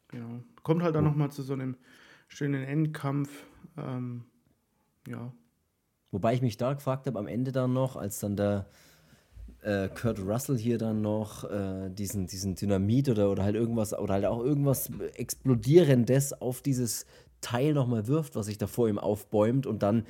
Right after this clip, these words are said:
Speaker 2: ja aussieht wie halb Mensch, halb Hund, halb irgendwas, äh, und riesengroß ist.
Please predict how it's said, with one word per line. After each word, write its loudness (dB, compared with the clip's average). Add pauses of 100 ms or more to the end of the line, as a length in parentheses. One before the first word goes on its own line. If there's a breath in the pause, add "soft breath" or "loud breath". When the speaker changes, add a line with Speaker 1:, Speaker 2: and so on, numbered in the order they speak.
(220 loud breath)
Speaker 2:
ja 2
aussieht 0
wie 0
halb -2
Mensch, 0
halb -2 (140)
Hund, 0
halb -2
irgendwas, 0 (800 loud breath)
äh, 2
und 0
riesengroß 2
ist. -6